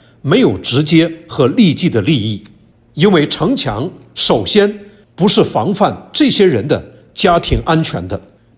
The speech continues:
他们远在耶路撒冷城外，在他们自己来的地方，有村庄、有房屋、有产业、有农田。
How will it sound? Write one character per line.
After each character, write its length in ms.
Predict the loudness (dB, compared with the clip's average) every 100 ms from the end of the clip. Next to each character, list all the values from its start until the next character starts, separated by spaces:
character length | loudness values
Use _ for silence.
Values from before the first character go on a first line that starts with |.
| _ -4
他 140 | 0
们 140 | 2 2
远 300 | 2 0 0
在 180 | 0 0 0
耶 80 | 0
路 100 | 0
撒 160 | 0 -2
冷 160 | -4
城 260 | -8 -10 -2
外， 240 | 0 0 -8 -20 _ _ _ -4
在 160 | -2
他 140 | 0 0
们 120 | -2
自 200 | -2 -2
己 160 | -2 -6
来 180 | -6
的 120 | -2 0
地 160 | 0
方， 280 | 2 2 0 -6 -20 _ _ _
有 200 | -2 -2
村 280 | 0 -2 0
庄、 280 | 2 0 -2 -10 -20 _ -2
有 180 | 0
房 320 | 0 -2 -2 0
屋、 360 | 2 2 2 -4 -20 -20 _
有 200 | 0 2
产 260 | 0 -6 -8 -2
业、 220 | 0 0 -6 -20 -20 -2
有 160 | 0 0
农 220 | -2 -4
田。 400 | -4 -4 -4